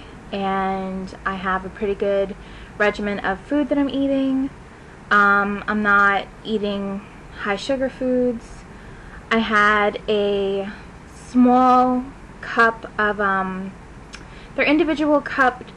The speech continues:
sundaes from Friendly's. You get them in, you know, the ice cream section. I had one of those.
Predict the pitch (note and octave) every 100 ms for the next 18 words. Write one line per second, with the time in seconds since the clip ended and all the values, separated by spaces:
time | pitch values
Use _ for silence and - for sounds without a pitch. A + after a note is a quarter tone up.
0 | - - - A#3+ A#3+ A#3+ A#3+ A#3+ A#3+ A#3
1 | - G#3+ G3+ G3+ - G#3 A3 B3 B3+ B3+
2 | A#3+ A3 G#3 A3 A3 G#3 G3 G3+ F#3+ F#3
3 | E3+ F#3+ - G#3 - - - A3 A#3 -
4 | - - - - B3 A#3+ B3 A#3+ G3+ G#3+
5 | G#3 G#3 G#3+ G#3+ -